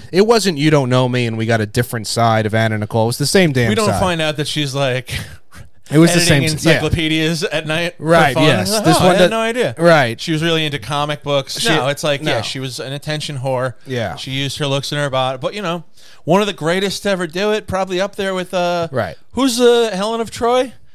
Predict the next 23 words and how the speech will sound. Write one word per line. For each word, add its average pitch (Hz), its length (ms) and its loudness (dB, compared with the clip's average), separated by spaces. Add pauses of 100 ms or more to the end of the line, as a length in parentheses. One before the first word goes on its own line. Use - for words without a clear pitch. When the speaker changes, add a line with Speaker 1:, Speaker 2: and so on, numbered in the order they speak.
(360)
Speaker 2:
Right? 254 300 -2 (160)
Speaker 1:
Helen 127 180 -4
of 117 80 -8
Troy? 135 380 -2
Speaker 2:
Helen 156 180 -10
of 151 80 -12
Troy, 185 320 -8
face - 380 -12
that, 135 180 -6 (220)
you 147 100 -8
know, 147 120 -2
face 143 280 -2
that 127 160 -2
launched 143 300 0
wars 151 340 0
or 123 60 -8
something. 123 400 -10
I 117 60 -8
forget 139 220 -8
what 127 100 -12
the 120 60 -10
saying 131 340 -2
is. 104 320 -6